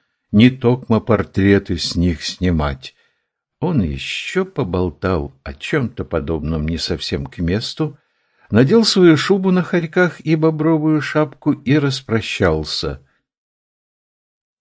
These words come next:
«Неприятный тип», сказала Липочка, когда дверь за ним затворилась. «Дремуче сер, некультурен,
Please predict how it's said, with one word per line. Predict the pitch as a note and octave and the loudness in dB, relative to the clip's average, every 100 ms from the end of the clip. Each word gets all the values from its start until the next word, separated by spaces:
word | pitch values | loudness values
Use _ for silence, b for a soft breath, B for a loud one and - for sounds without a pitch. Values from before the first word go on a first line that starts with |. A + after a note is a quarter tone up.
| _ F#2 | _ -2
«Неприятный | G2 C3 C3 C#3 D3 E3 D#3+ - D3 C3+ | 4 4 4 2 4 4 2 0 0 2
тип», | A2+ F2+ - - _ _ _ _ _ _ _ | 0 -2 -4 -20 _ _ _ _ _ _ _
сказала | - - G2+ F#2+ G2 G2 | -12 -2 0 4 4 4
Липочка, | G#2 C#3+ B2 - A#2 | 4 2 0 0 -2
когда | - G2 G2 G#2 | -2 -4 0 0
дверь | F2 F#2 A#2+ | 0 0 0
за | F#2 G2+ | 0 0
ним | G#2+ A2 G2 | 0 0 0
затворилась. | G2+ - G#2+ F#2+ F2+ F2 D#2+ - - _ _ _ _ _ _ _ _ - | -2 0 0 2 0 0 -2 -8 -14 _ _ _ _ _ _ _ _ -10
«Дремуче | F2 D#2+ F#2 A2+ A#2 D#3+ C3+ - - C3 | -8 -4 2 4 6 4 0 -4 -2 -2
сер, | - - - A2 F#2 - - _ - | -2 -4 0 2 0 -6 -18 _ -6
некультурен, | F#2+ G2 - F#2+ D2 - F#2 G2+ G2+ G2 F2 | -2 -2 0 -2 -2 -2 2 6 6 4 0